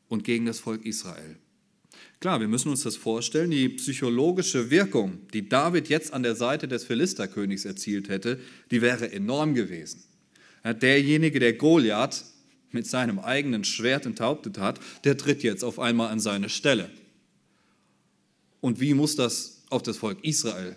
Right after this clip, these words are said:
gewirkt haben? Allerdings machen an dieser Stelle die Offiziere und Fürsten der Philister nicht mehr mit. Sie haben nicht vergessen, auf wessen Seite David gekämpft hat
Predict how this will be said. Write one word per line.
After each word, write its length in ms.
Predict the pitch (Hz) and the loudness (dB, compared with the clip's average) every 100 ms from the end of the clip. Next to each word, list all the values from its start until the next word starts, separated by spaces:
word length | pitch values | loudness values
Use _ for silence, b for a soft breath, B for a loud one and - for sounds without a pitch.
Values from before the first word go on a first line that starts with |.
| - | -12
gewirkt 440 | - 98 110 98 - | -10 -4 -4 -4 -12
haben? 260 | 87 85 - _ _ _ _ _ _ _ _ _ B B B B B B | -14 -16 -20 _ _ _ _ _ _ _ _ _ B B B B B B
Allerdings 460 | 143 151 190 - | 2 4 2 0
machen 260 | 156 156 156 | -2 -2 -4
an 200 | 123 120 | -6 -4
dieser 280 | 156 185 185 | -6 -4 -2
Stelle 520 | - 139 135 170 175 - | -2 0 2 2 0 -2
die 400 | 127 123 120 B B | 0 0 -2 B B
Offiziere 720 | - 135 120 - 143 151 170 160 | -2 -2 -2 -2 0 2 0 -2
und 180 | 120 | -4
Fürsten 480 | - 135 139 139 - | -2 0 0 -4 -4
der 160 | 123 117 | -2 -2
Philister 460 | 131 135 135 104 | 0 0 -2 -6
nicht 260 | 90 87 - | -8 -12 -12
mehr 100 | 92 | -6
mit. 280 | 107 - - _ _ _ _ _ _ _ _ _ _ _ - | -6 -6 -12 _ _ _ _ _ _ _ _ _ _ _ -6
Sie 180 | 110 113 | 0 2
haben 80 | |
nicht 160 | 107 110 | 2 -2
vergessen, 520 | 110 104 127 - 92 B B B B B B B B | -4 -4 -4 -6 -12 B B B B B B B B
auf 160 | 110 104 | -6 -2
wessen 240 | 110 113 | -2 -2
Seite 280 | 107 110 104 | -2 -2 -2
David 320 | 107 104 98 | -4 -4 -6
gekämpft 480 | 90 - 98 92 - | -12 -8 -10 -8 -8
hat 240 | 131 - | -8 -8